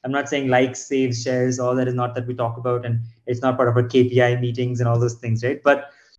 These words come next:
I do feel that in today's world, because there's so many content creators, there's so many vi-, viral trends and all these things that are happening. Everyone is talking about, "How do I go viral?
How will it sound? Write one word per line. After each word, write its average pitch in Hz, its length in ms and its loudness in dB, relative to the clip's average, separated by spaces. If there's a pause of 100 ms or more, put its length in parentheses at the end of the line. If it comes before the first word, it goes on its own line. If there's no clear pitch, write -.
I 160 100 0
do 180 240 6
feel 185 300 8
that 156 120 4
in 156 100 0
today's 165 520 4
world, 147 420 2
because 147 260 0
there's 160 320 0
so 220 260 -4
many 180 260 6
content 143 380 -2
creators, 127 560 -2 (300)
there's 143 200 -4
so 214 360 -2
many 180 220 8
vi-, 147 360 2 (100)
viral 143 420 0
trends 127 380 -4
and 127 100 -6
all 131 220 -2
these 147 160 -4
things 135 160 -10
that 135 80 -2
are 127 80 -2
happening. 120 460 -2 (260)
Everyone 190 360 4
is 175 80 2
talking 156 260 0
about, 156 120 -2
"How 139 140 -2
do 143 100 2
I 143 60 2
go 135 180 2
viral? 127 520 0